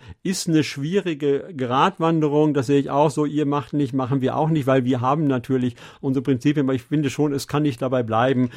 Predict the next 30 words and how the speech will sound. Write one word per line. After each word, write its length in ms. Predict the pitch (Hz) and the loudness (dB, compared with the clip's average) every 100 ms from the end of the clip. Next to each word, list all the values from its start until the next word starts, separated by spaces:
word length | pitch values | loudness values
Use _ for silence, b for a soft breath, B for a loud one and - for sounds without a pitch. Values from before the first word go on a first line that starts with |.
| 160 104 | -14 -8
dass 180 | 135 - | -6 -2
wir 80 | |
nur 160 | 123 127 | 0 0
auf 80 | 123 | -2
der 160 | 131 | -4
Appellebene 500 | 123 120 135 131 120 | -4 -2 -2 -2 0
und 120 | 120 117 | -2 -2
dass 160 | 117 | -4
dann 180 | 127 120 | -2 -2
eben 380 | 151 123 123 110 | -2 0 0 0
die 100 | 117 | 0
Situation 480 | 123 123 113 127 120 | 0 0 -2 -2 -2
der 80 | |
Christen 420 | 110 131 127 - 131 | -2 -4 -4 -6 -4
in 80 | |
der 100 | 120 | -2
islamischen 420 | 120 120 120 123 123 | -4 -4 -2 -2 -2
Welt 120 | 123 | -2
immer 240 | 139 139 | 0 2
unhaltbarer 680 | 156 170 143 135 127 127 127 | 2 2 2 2 0 0 2
wird, 140 | 131 | 0
bis 160 | 117 120 | 0 -6
es 80 | 120 | -6
sie 80 | 127 | -6
dann 120 | 127 | -4
irgendwann 360 | 135 127 120 | -2 -2 -2
gar 120 | 117 120 | 0 0
nicht 160 | 123 | -2
mehr 120 | 127 | -2
gibt. 220 | 131 151 | 2 0